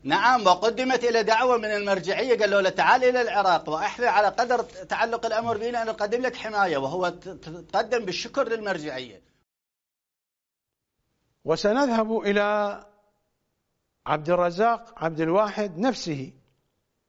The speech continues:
Speaker 2: في لقاء على قناة العربية في برنامج إضاءات مع الإعلام السعودي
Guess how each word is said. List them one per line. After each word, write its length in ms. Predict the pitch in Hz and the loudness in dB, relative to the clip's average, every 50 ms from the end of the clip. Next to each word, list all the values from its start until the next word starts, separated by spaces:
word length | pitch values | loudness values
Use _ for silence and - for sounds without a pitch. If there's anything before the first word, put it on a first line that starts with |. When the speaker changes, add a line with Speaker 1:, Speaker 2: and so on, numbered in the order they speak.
| _ _ _ _ _ _ _ _ _ _ _ _ _ | _ _ _ _ _ _ _ _ _ _ _ _ _
Speaker 2:
في 800 | _ - 165 180 185 190 190 190 190 190 190 190 190 190 - _ _ _ _ _ _ _ _ _ _ _ _ _ - | _ -4 -2 0 2 2 0 0 0 -2 -2 -4 -6 -8 -12 _ _ _ _ _ _ _ _ _ _ _ _ _ -4
لقاء 760 | 135 165 180 - 196 220 247 254 - 226 226 220 226 226 - - | -2 -2 0 2 2 2 2 0 0 0 0 0 -2 -4 -8 -6
على 300 | - 143 170 180 180 180 | -4 -2 0 0 0 0
قناة 360 | 180 - 185 208 226 240 233 - | 0 -2 0 0 0 0 0 0
العربية 720 | 220 196 175 185 208 220 233 226 254 285 240 156 123 - - _ _ _ _ _ _ _ _ _ _ _ _ _ _ _ _ | 0 0 2 2 2 2 2 0 0 -2 -2 -2 -4 -6 -12 _ _ _ _ _ _ _ _ _ _ _ _ _ _ _ _
في 140 | - 139 | -8 -2
برنامج 580 | 135 151 151 156 190 214 220 214 202 185 165 143 - - - - _ _ _ _ _ _ _ _ _ _ _ _ _ _ 156 | 0 0 0 0 0 -2 0 0 0 0 -2 -2 -6 -12 -20 -20 _ _ _ _ _ _ _ _ _ _ _ _ _ _ -4
إضاءات 640 | 156 147 170 170 175 196 214 254 254 254 - - - - _ _ _ _ _ _ _ _ _ _ _ _ _ _ _ _ _ _ _ - | 0 2 2 2 2 2 2 2 0 -2 -6 -12 -20 -20 _ _ _ _ _ _ _ _ _ _ _ _ _ _ _ _ _ _ _ -4
مع 220 | 175 165 156 175 | -2 0 0 0
الإعلام 640 | 175 170 - 175 165 151 156 180 208 220 220 214 196 | -2 -4 -4 -2 0 0 2 2 0 0 0 -2 -4
السعودي 800 | 180 - - 175 160 160 170 170 156 190 226 240 240 233 - | -6 -4 -2 0 0 0 0 0 -2 -2 -2 -2 -4 -6 -12